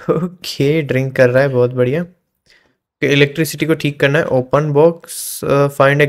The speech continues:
grab to use। ओके, समझ गया, कुछ तो मिसिंग है उसमें से। ओके, F click and pick up।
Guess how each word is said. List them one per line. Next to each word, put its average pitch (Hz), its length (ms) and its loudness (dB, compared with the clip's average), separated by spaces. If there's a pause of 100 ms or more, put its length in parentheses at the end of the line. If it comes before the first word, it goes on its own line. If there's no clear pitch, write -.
grab 135 240 4 (120)
to 143 100 0
use। 127 460 -2
ओके, 131 400 -4
समझ 127 240 -6
गया, 131 200 -4 (2000)
कुछ - 400 -10
तो 143 100 4
मिसिंग 139 340 -2
है 135 60 2
उसमें 131 220 -2
से। - 320 -8
ओके, 139 220 -6
F 131 220 2
click 156 300 -4
and 139 160 0
pick 131 220 -4
up। 170 180 6